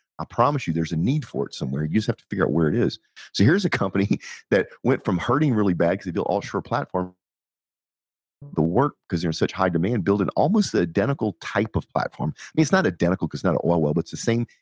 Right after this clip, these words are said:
engineering, the same project management, the same construction, procurement stuff to build the platforms for the wind turbines offshore. So, you know, hats off to Gulf for thinking outside the box and, and saving their company,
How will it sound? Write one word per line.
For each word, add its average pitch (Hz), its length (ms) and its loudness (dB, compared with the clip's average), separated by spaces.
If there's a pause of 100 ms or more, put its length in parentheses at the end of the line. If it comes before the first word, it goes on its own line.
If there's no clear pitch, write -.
(160)
engineering, 98 580 2
the 80 80 -8
same 101 380 0 (260)
project 92 320 2
management, 87 380 0
the - 60 -8
same 90 340 -2 (260)
construction, - 580 -2
procurement 73 520 -4
stuff - 220 0 (420)
to - 80 0
build 101 200 4
the - 60 -2
platforms - 480 -4
for - 40 -6
the - 60 -6
wind 190 180 0
turbines - 300 -4
offshore. - 340 -8
So, 92 260 2 (360)
you 98 100 2
know, 85 80 4 (100)
hats - 320 0
off 135 240 0
to - 80 -6
Gulf 95 340 0
for - 180 -6 (100)
thinking 110 220 -4
outside 92 340 0
the 80 60 -2
box 90 380 -2
and, - 120 -8
and 82 100 -6
saving 139 300 2
their 139 120 2
company, 82 440 -2